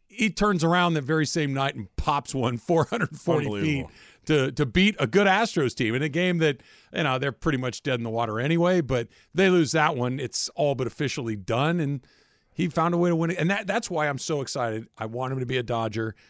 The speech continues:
Speaker 1: I'm optimistic that he will be a Dodger, but whoever gets him, even if he struggles on the mound, you're still gonna have a guy that's gonna hit forty-five or fifty homers.
Speaker 2: Yeah.
Speaker 1: Even if he goes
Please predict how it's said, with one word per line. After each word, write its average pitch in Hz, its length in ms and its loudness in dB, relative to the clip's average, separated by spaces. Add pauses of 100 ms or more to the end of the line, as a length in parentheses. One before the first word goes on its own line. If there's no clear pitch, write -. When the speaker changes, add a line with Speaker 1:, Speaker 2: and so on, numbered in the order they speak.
(120)
Speaker 1:
I'm 120 140 -2
optimistic 120 640 -6
that 117 120 -8
he 107 120 -6
will 117 280 -2
be 131 140 -4
a 131 80 -2
Dodger, 131 480 -2 (320)
but 147 160 0
whoever 143 480 2
gets 120 440 -6
him, 175 260 -4 (480)
even 214 320 0
if 185 160 -2
he 160 100 0
struggles 139 540 -2
on 131 100 -4
the 113 80 -6
mound, 139 340 -4
you're 123 120 -10
still - 160 -6
gonna 143 140 -6
have 135 60 -8
a 127 60 -8
guy 123 80 -6
that's 123 140 -6
gonna 117 140 -6
hit 107 80 -10
forty-five 110 460 -6
or 101 60 -12
fifty - 300 -10
homers. 92 400 -10
Speaker 2:
Yeah. 208 240 -2
Speaker 1:
Even 175 240 0
if 170 100 -4
he 160 160 -2
goes 135 420 0